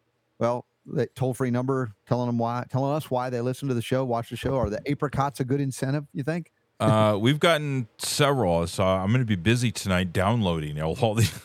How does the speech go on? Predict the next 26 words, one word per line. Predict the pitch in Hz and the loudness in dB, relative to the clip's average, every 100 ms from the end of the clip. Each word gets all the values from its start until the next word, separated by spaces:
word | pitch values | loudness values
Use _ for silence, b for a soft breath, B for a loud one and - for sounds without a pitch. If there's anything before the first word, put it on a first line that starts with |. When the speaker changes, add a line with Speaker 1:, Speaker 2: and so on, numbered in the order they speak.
| - - | -20 -20
Speaker 2:
<laughs> | _ - | _ 2
Speaker 1:
All | 208 - | 2 2
right. | 123 135 120 | -2 0 2
Speaker 2:
all | 143 | 4
these | 139 110 | 4 2
calls | - 127 131 139 139 104 | 0 2 4 4 0 -2
and | 85 82 b - | -4 -4 b -4
sorting | - - 120 135 127 123 | -2 0 4 4 4 2
them | 120 120 120 123 113 | 2 2 2 2 2
and | 80 76 | 0 -2
Speaker 1:
That | - | -8
was | - - | -8 0
the | |
Speaker 2:
editing | 117 127 117 123 | 2 4 4 4
Speaker 1:
risk. | 117 107 | 4 2
Speaker 2:
them | 107 110 110 110 113 101 | 2 2 2 0 -2 0
and, | 85 78 78 | 0 -2 -2
and | 78 | -2
all | 80 92 | 0 2
that | 95 92 | 2 0
Speaker 1:
Yeah. | - | -2
Speaker 2:
stuff. | 90 85 76 | -2 -2 -2
So | - 82 80 | -4 -2 -2
we'll | 73 90 101 | -2 -2 0
have, | 95 90 80 | 0 -2 -2
um, | 85 82 78 78 | -4 -4 -4 -6